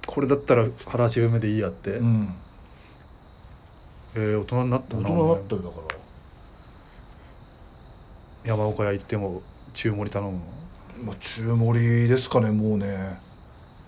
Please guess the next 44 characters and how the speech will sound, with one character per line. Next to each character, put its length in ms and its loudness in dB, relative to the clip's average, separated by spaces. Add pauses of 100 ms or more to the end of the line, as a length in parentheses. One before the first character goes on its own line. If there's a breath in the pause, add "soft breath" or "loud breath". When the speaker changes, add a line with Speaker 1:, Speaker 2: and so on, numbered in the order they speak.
(1300)
Speaker 2:
寂 240 -4
し 80 -6
く 80 -2
な 80 -2
り 80 -4
ま 100 0
し 60 -4
た 100 -8
よ、 60 -8
本 180 -12
当 80 -16
に 60 -14
も 60 -14 (680)
う。 40 -2
Speaker 1:
い 40 -2
や、 160 6
い 40 8
い 20 10
だ 100 10
ろ 220 2
う。 720 -14
く-、 100 -14 (320)
く-、 0 -
食 220 -4 (400)
っ 120 -14
て 100 -6
る 80 -2
よ 80 -2
り 220 -6
い 20 -4
い 40 -4
よ。 100 -6
Speaker 2:
だ 40 -8
か 60 -8 (2250)
ら 20 -10
別 180 -10
に 60 -6
す-、 180 -8 (420)
な-、 200 -2
な 80 -2
ん 40 -2
か 60 -6
走 320 -4
っ 40 -10